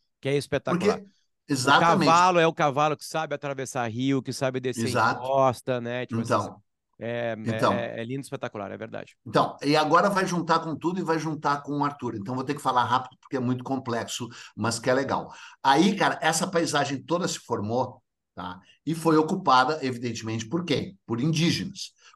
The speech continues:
Speaker 2: Como o Arthur bem colocou, os indígenas da Serra Gaúcha eram caigangue, do grupo G, não era Tupi-Guarani. E era um nômade, assim, meio, tá, se quiserem dizer que eu sou politicamente incorreto, posso dizer porque eu sou mesmo, tô cagando.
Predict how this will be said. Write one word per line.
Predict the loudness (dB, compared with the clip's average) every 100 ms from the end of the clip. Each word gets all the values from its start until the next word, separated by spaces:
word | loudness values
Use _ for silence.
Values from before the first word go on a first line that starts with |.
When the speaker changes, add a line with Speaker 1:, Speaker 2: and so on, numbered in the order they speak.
| 0
Speaker 2:
Como | 4 4 4
o |
Arthur | 4 2 -2
bem | -2 -4
colocou, | -2 -2 0 0 2 0
os | -2
indígenas | -2 -2 -4 -4 -4
da |
Serra | -4 -2 -2 0
Gaúcha | 2 2 2 -2 -4
eram | -2 -2 -2
caigangue, | -2 0 2 2 2 0 -8 -16
do | -12
grupo | -4 -4 -4 -6
G, | -4 -2 0 0 -6 _ -20 -10
não | -6 0
era | 2 2
Tupi-Guarani. | 0 -6 -4 -2 0 2 0 -4 -10 -20 -20 -2
E | 2
era | 4 4
um | 2 0
nômade, | 4 4 4 2 -2
assim, | -6 -4 -2
meio, | 0 0 -2 -2 -4
tá, | -2 -4 -4 -8
se | -16 -14 -12
quiserem | -8 -6 -4
dizer | -4 -4
que |
eu | -2
sou | -2
politicamente | -2 -2 -2 0 -2 -4
incorreto, | -4 -2 0 0 2
posso | 2 2
dizer | -2 -4
porque | -4
eu | -4
sou | -2 0
mesmo, | 0 -2
tô | -4
cagando. | -2 -2 -2